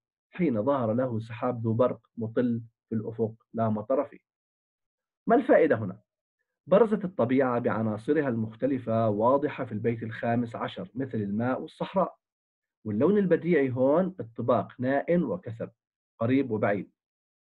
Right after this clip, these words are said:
هذان البيتان يدلان على عتاب الشاعر على أبناء العربية الذين خذلوها. حلو، هاي الفكرة الرئيسة.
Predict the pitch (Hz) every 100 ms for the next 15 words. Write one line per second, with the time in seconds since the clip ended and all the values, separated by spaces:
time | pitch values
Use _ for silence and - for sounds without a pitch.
0 | _ _ _ - 147 139 139 165 202 165
1 | 123 104 - 98 92 101 107 120 131 139
2 | 175 165 123 127 98 95 - 151 156 -
3 | - 123 87 92 101 120 110 117 120 143
4 | - 127 120 107 92 95 95 107 - _
5 | 107 92 92 90 98 110 151 165 220 233
6 | 160 - _ _ _ _ - 139 - 104
7 | 110 117 139 151 156 175 127